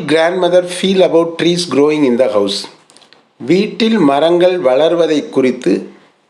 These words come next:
பாட்டி அவர்கள் என்ன நினைத்தார்கள் அல்லது ஃபீல் பண்ணாங்க? ஆன்சர், grandmother felt. இங்க எதுக்கு ஃபெல்ட்னு போடுறோம்னா,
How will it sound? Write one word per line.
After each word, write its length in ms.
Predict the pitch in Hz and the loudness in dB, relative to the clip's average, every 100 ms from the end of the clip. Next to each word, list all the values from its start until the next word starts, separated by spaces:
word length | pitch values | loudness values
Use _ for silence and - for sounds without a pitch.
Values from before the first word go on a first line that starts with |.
| _ _ _ | _ _ _
பாட்டி 520 | 143 156 170 190 170 | -2 -2 -2 2 4
அவர்கள் 480 | 139 123 131 143 - - | 4 2 -2 -4 -8 -2
என்ன 580 | 123 143 147 170 - - - _ _ _ _ | 2 4 2 2 -4 -14 -20 _ _ _ _
நினைத்தார்கள் 800 | 135 139 139 135 117 113 131 - | 0 0 0 0 0 0 -2 -2
அல்லது 360 | - 123 135 160 - | -2 0 0 -2 0
ஃபீல் 220 | 165 160 | 0 0
பண்ணாங்க? 500 | 131 117 104 95 95 - - - _ _ _ | -2 0 -2 -2 -4 -8 -20 -20 _ _ _
ஆன்சர், 520 | 131 147 127 135 160 175 - - _ _ 113 | -4 -2 -2 0 0 -4 -16 -20 _ _ -6
grandmother 760 | 120 165 190 214 202 165 160 170 - - - | 0 2 2 -2 0 0 0 -2 -6 -6 0
felt. 400 | 175 175 - - | 0 0 -8 -2
இங்க 120 | 139 | 0
எதுக்கு 260 | 156 185 98 | 0 0 -2
ஃபெல்ட்னு 500 | - 151 156 180 156 | 0 -2 0 0 2
போடுறோம்னா, 520 | 120 107 104 127 175 | 0 0 -2 -2 -6